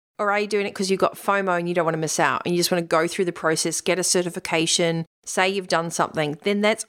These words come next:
all the wrong reasons, and that's a waste of both your time and the coach's time.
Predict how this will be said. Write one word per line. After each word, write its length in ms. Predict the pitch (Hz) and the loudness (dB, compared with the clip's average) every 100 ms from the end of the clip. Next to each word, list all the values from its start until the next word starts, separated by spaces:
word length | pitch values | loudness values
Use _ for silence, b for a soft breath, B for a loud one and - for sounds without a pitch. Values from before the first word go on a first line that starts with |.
| - | -2
all 200 | 202 220 | 0 2
the 100 | 220 | 0
wrong 280 | 196 190 | 0 0
reasons, 480 | 180 185 202 285 330 | 0 0 0 0 0
and 160 | - 202 | 0 0
that's 180 | - 208 | 0 -2
a 40 | |
waste 340 | 190 190 190 | 0 0 0
of 80 | 180 | -2
both 260 | 196 180 - | 0 0 -2
your 240 | 175 233 | 0 2
time 460 | 269 254 226 214 208 _ _ | 2 0 0 0 -2 _ _
and 200 | 185 175 | -2 0
the 60 | 165 | -2
coach's 440 | 170 - 180 165 | 0 0 0 -2
time. 300 | - 147 120 | 0 0 0